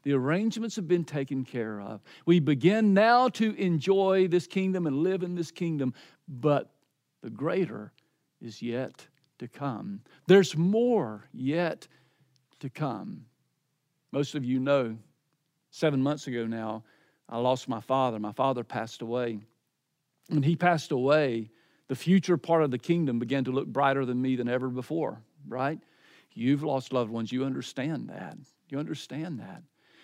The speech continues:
Now I know already, and yet there's more to come.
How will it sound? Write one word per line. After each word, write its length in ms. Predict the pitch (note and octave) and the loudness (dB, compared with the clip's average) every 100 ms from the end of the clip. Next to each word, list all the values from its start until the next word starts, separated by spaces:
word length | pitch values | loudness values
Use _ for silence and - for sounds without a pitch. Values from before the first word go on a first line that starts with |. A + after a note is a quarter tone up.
| _ | _
Now 380 | - D3 G3+ F3 | -2 2 4 4
I 220 | - F3 G3+ | 4 4 6
know 420 | G3 G#3 D#3 A2+ | 4 4 2 2
already, 800 | E3 F3+ F#3 F3 G3+ F3+ B2 G#2+ - | 2 2 4 2 2 0 -2 -4 0
and 240 | D3+ C3+ | 2 4
yet 520 | D3+ F#3 E3+ - - _ _ _ | 2 2 0 -4 -12 _ _ _
there's 200 | C#3 C3+ | -6 -4
more 180 | D#3+ D#3 | -2 -2
to 60 | |
come. 480 | C3+ F3+ F3+ A2 A2+ | -4 -6 -6 -6 -10